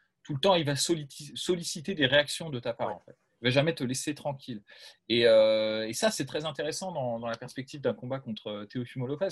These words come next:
Speaker 1: parce que certes, Teofimo Lopez peut contrer, euh, Lomachenko dans les premiers rounds, parce que comme Lomachenko est tout le temps actif,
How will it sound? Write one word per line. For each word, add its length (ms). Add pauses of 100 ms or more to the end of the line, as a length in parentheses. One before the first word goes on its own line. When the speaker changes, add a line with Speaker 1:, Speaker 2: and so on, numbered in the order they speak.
Speaker 1:
parce 140
que 160 (420)
certes, 400
Teofimo 400
Lopez 240 (180)
peut 120
contrer, 460
euh, 120
Lomachenko 480
dans 120
les 80
premiers 260
rounds, 240
parce 160
que 240
comme 220
Lomachenko 480
est 100
tout 120
le 60
temps 120
actif, 460